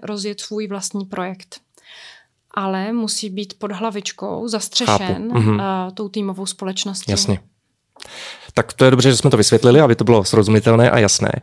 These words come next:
Speaker 2: Eh, co se vlastně, eh, považuje za úspěch? Je to, když ten projekt toho studenta se opravdu uchytí, řekněme, i na trhu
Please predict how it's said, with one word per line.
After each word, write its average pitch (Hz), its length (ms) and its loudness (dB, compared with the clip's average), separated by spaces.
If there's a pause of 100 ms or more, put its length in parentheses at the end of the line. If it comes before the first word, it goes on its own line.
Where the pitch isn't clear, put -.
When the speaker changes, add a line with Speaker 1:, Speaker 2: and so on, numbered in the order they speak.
(600)
Speaker 2:
Eh, 104 100 4 (240)
co - 160 2
se 208 160 4
vlastně, 202 460 2
eh, - 200 -6
považuje 110 440 6
za 101 160 2
úspěch? - 480 -4
Je 101 60 2
to, 147 120 4
když 151 160 2
ten 180 180 0
projekt 143 340 2
toho 151 160 6
studenta 143 400 2
se - 120 4
opravdu 135 320 2
uchytí, 131 500 2
řekněme, 127 300 2
i 143 160 4
na 107 140 2
trhu 95 340 0